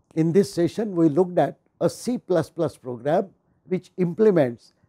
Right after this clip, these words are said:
our illustrative example of simulating a bus queue. We also note that in this illustration we have used arbitrary timings of arrival of people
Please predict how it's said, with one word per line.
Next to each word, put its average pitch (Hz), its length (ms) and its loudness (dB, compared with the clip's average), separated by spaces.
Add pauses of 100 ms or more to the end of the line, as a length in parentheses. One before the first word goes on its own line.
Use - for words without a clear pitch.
(120)
our 180 240 8
illustrative 185 680 0
example 143 680 -2 (220)
of 151 140 -4
simulating 151 600 -2
a 147 60 -2
bus 117 280 -4
queue. - 220 -20 (640)
We 151 120 4
also 160 280 4
note 190 340 4 (120)
that - 220 -4
in 151 160 -4
this 151 220 -6
illustration 156 640 -6
we 175 120 0
have 147 180 -2
used 190 320 -4 (460)
arbitrary 175 640 2
timings 147 500 -2
of 147 160 0
arrival 143 400 -2
of - 140 -6
people 196 360 -2